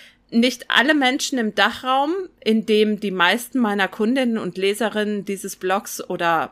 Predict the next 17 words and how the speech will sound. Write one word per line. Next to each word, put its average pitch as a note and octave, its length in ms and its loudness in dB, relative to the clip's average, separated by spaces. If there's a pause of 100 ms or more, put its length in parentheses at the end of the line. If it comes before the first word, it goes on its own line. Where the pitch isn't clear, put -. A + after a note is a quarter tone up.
Hörerinnen F#3+ 540 0
dieses F3 280 -8
Podcasts G#3 600 -2
zu F3+ 140 0
Hause G#3 320 0
sind, B3+ 420 -4 (400)
sind G#3+ 480 0
gleichzeitig F3+ 640 0
im D#3+ 100 -8
Sommerurlaub. D#3+ 880 0 (880)
Ähm, E3+ 400 0
was G#3 240 0
genau G#3+ 280 2
ist - 300 0
dann A3 140 2
dieses E3 320 -10
Sommerloch? C#3+ 640 -6